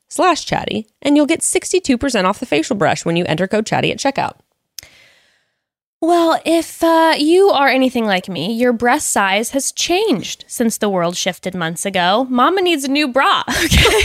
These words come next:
Speaker 2: in the past six months. But a lot of dressing rooms are closed.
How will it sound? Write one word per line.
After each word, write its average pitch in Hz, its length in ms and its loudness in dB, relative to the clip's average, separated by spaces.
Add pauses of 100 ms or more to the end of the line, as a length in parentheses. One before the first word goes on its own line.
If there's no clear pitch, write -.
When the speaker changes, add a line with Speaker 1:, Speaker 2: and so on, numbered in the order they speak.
(160)
Speaker 2:
in 466 120 4
the 403 160 -2
past 277 260 -2
six 285 180 -4
months. - 520 -2
But 339 120 2
a 349 40 2
lot 339 280 4
of 403 60 -2
dressing 330 340 0
rooms 320 220 0
are 311 100 2
closed. 285 640 -2